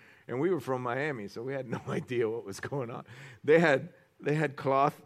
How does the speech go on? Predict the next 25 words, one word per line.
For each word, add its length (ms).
gloves. 520
The, 300
the, 180
the 320
yarn 400
made 220
those 220
gloves. 300
And 100
the, 240
you 120
know 100
how, 160
those 200
of 80
you 80
from 180
the 80
north 240
are 40
going, 320
"What's 200
wrong 160
with 100
you, 140